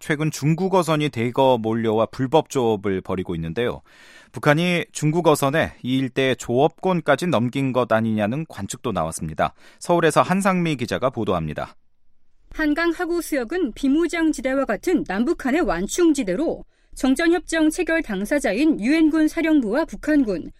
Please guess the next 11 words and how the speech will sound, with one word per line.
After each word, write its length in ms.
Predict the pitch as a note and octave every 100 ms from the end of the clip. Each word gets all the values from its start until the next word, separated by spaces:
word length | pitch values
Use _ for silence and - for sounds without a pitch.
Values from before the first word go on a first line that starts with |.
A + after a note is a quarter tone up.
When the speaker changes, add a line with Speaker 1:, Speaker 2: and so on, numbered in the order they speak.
| _
Speaker 2:
중국군 560 | - D4 D#4 - D#4
사령관이 640 | C#4+ D#4+ D4+ C#4+ G3 A#3 E4
공동으로 720 | - A3 A#3+ F4 E4 A3 D3+
관할하는 520 | - A3 A3 F3+ C#4
중립수역입니다. 920 | - B3 B3 - C4 B3+ F3 C#3 A#2+ - _ _ _ _ _ _ -
이런 220 | B3 C#4
중립수역에 800 | C4 C4 C#4+ - C#4+ A#3+ E4 -
중국 280 | B3+ C4 A3
어선이 420 | F3 - C4 F4
대거 340 | - A#3 D4
몰려와 640 | C4+ F#3+ A#3+ A3+ F#3 D4